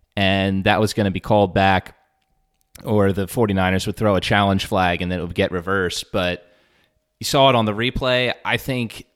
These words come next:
there was two blades of, of turf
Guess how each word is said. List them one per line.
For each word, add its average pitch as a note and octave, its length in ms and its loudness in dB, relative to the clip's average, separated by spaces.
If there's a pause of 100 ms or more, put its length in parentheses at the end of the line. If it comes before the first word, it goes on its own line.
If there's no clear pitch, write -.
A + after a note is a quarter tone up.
(160)
there A2 300 0
was G#2+ 560 0 (680)
two D3+ 200 6
blades A#2+ 380 4
of, G2+ 100 -4 (140)
of G#2 140 0
turf F#2+ 420 0